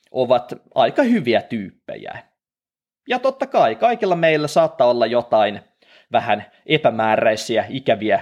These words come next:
mielipiteitä ja maailmankuvia, mutta silti kaiken kaikkiaan useimmat ihmiset on hyviä tyyppejä –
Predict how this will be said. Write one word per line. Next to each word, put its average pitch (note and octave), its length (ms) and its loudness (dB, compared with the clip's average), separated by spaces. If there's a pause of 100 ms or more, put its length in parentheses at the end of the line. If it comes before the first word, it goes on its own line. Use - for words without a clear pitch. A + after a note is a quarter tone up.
mielipiteitä A#2 840 0
ja A2 120 -2
maailmankuvia, A#2+ 1000 0 (460)
mutta C4 280 -2
silti A#3 420 -2
kaiken C4+ 380 0
kaikkiaan F3+ 560 0
useimmat E3 480 -2
ihmiset D3+ 440 -2
on D3 200 -2
hyviä D#3 320 2
tyyppejä – C3+ 760 -2